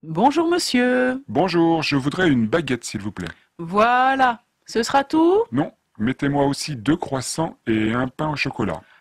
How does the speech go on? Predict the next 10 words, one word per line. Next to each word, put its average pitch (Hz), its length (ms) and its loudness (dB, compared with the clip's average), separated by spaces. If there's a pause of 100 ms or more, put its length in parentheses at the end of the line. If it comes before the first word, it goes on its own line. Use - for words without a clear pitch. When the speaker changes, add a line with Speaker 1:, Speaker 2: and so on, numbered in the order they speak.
(160)
Speaker 1:
Alors, 202 720 2
une 247 160 2
baguette, 196 680 -2
deux 208 460 -2
croissants 269 760 2 (100)
et 175 200 0
un 247 160 2
pain 269 200 0
au 262 60 0
chocolat, 208 880 0